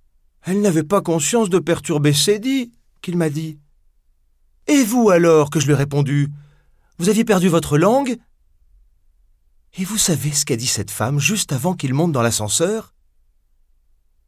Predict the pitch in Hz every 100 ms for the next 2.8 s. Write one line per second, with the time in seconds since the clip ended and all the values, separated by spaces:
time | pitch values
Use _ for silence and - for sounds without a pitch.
0 | _ - 95 - 101 101 92 87 92 92
1 | - - _ _ _ _ _ _ _ _
2 | _ _ - 160 180 175 190 175